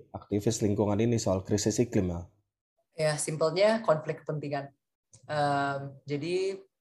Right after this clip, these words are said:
Speaker 2: di seluruh dunia itu konflik kepentingan jelas ya kelihatan gitu. Eh, bukan di Indonesia aja.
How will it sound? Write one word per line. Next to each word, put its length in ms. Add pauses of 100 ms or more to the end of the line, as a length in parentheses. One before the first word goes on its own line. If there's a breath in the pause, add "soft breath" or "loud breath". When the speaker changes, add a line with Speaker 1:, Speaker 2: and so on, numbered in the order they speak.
(120)
Speaker 2:
di 480
seluruh 400
dunia 320
itu 240
konflik 400
kepentingan 480
jelas 320
ya 80
kelihatan 480
gitu. 160 (240)
Eh, 480 (160)
bukan 240
di 80
Indonesia 240
aja. 320